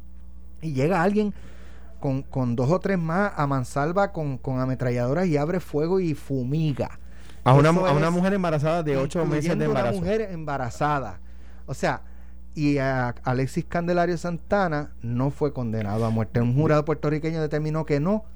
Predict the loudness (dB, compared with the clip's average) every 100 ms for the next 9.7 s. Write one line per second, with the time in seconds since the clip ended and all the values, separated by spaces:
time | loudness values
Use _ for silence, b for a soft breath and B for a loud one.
0 | -10 -6 0 2 4 4 4 4 6 6
1 | 6 4 2 2 2 2 2 0 0 -2
2 | -4 -2 0 4 4 4 2 0 -2 -2
3 | 2 4 4 2 2 0 0 2 2 0
4 | -6 -2 -2 0 0 -2 -4 0 4 4
5 | 4 2 0 -2 -2 -4 -6 -4 -4 -2
6 | -4 -4 -2 -4 -2 -2 0 4 4 4
7 | 2 2 2 2 4 2 0 0 0 0
8 | 0 0 2 0 0 0 0 -2 -2 -2
9 | 0 0 -2 -2 -2 -2 -4